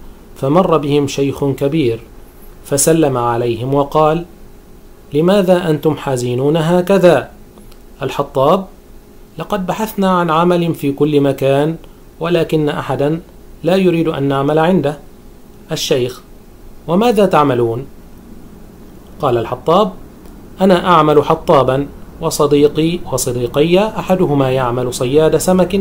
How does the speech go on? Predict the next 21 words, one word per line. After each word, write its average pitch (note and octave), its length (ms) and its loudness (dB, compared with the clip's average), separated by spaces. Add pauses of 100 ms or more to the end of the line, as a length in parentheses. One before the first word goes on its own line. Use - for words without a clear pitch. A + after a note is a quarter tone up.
(120)
والآخر C3 760 -2 (360)
نجاراً." C#3 520 2 (840)
فكر G#3+ 380 0
الشيخ E3 500 0 (200)
ثم D#3 180 2
قال: C3 440 -2 (320)
"هل - 220 0
أساعدكم C3 640 0 (240)
لتحصلوا C3 560 0
على A#2+ 140 0
عمل؟" A#2+ 400 -2 (1080)
فرح F#3 300 2
الجميع B2 480 -4
وقالوا: C3 760 0 (460)
"أجل F3 300 4
يا C#3+ 140 4
عماه، B2 560 0 (300)
ولكن C3 600 -2 (100)
كيف D3+ 320 -2
ستساعدنا؟" E3+ 840 -2 (600)
الشيخ: D#3 520 0